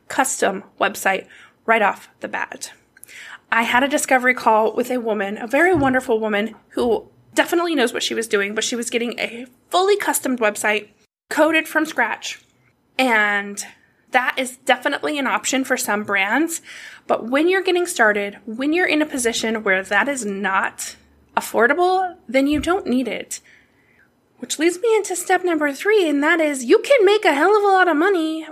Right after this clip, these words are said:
from a basic theme. You can make six figures or more. I have clients who make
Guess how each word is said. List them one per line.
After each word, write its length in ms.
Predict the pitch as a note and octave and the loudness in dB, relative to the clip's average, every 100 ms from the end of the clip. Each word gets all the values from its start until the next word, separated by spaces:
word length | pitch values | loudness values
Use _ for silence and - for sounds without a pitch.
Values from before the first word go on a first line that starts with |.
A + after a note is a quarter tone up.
| - | -18
from 400 | - D4 C#4+ C#4 | -8 -4 -2 -4
a 80 | C4+ | -6
basic 520 | A3+ D4 G4 - - | 0 0 0 -2 -8
theme. 640 | - - G4+ C#4+ G3 G3 G#3 - _ _ _ _ _ _ _ | -8 -4 -2 -2 -4 -8 -14 -20 _ _ _ _ _ _ _
You 260 | - G3+ E4+ | -14 -2 -2
can 300 | F4+ A#4+ F#4 | 2 4 4
make 360 | E4+ G#4 - - | 4 0 -6 -10
six 380 | - E4+ E4+ | -6 -6 -4
figures 540 | - D#4+ D4+ B3+ A#3 - - | -2 0 2 2 2 -4 -2
or 180 | A#3+ B3+ | 2 2
more. 420 | A#3+ C#4 D#4+ G#3 | 4 4 4 2
I 100 | D4+ | 0
have 200 | F#4+ A4 G4+ _ _ _ | 2 0 0 _ _ _
clients 440 | - A#3 C4 C#4 | 0 0 0 -4
who 100 | - | -4
make 340 | B3+ A#3+ A#3+ | -4 -4 -6